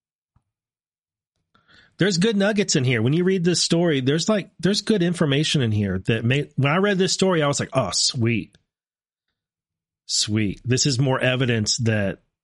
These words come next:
or more indication to me that they are looking for specific documents and are responding to a subpoena." Okay.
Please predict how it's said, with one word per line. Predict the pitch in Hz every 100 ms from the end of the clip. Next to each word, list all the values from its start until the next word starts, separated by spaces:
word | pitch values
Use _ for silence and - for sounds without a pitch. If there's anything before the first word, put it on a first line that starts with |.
| _ -
or | 123
more | 147 160
indication | 156 147 127 - 135 127 123
to | -
me | 113 120 120
that | 107 107
they | 120
are | 117 110
looking | 113 117 131 110
for | - 117 117 107
specific | - 117 - - 117 120 -
documents | 117 107 - 113 101 - - - - - - _ -
and | 117
are | 113
responding | 110 - 113 107
to | 101 107
a |
subpoena." | 98 110 - 107 101 - - - - -
Okay. | 165 120